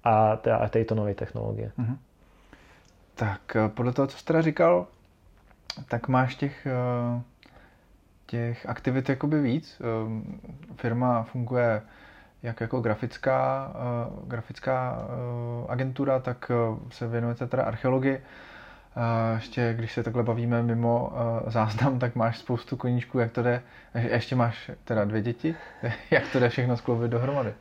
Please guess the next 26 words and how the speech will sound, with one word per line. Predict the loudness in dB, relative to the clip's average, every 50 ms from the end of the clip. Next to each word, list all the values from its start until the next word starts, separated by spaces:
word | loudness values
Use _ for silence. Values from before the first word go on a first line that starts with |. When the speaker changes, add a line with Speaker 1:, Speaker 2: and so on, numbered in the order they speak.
| 0
Speaker 1:
No, | 4 6 6 8 8 8 8 8 6 6 6 6
ono, | 6 6 4 4 0
mm, | -4 -6 -4 -4 -4 -4 -6 -6
ťažce, | -2 -2 -4 -4 -2 -2 -2 0
ťažce. | 0 2 2 0 0 0 0 0 2 2
Vš-, | 0 -4 -8 -12 -14 -14 -14
všade | -14 -4 2 4 6 6 6 6
berem | 6 6 4 4 2 0 0 -2 -2
rodinu. | 0 0 2 2 2 2 2 0 -2 -4 _ _ 0
Keď | 0 2 2
ideme | 2 2 4 4 2
treba | 2 4 4 4 4 2
na | 2 0 0
nejakú | 0 0 0 0 0 0 0
archeologickú, | 0 0 2 2 2 2 2 0 -4 -6 -2 0 2 2 2 2 0 -2 -2 0 2
archeologický | 2 2 2 2 2 0 2 2 2
výskum, | 2 4 4 2 0 0 -2 -2 -2 -2 -2 0
tak | 0 0
Speaker 2:
Mhm. | 2 2
Speaker 1:
ono | 0 0 0
to | 0 0
je | 0
niekedy | 2 0 0 0 2 2
aj | 2 2
dva | 4 2 2
týždne. | 2 2 2 2 2 0 -2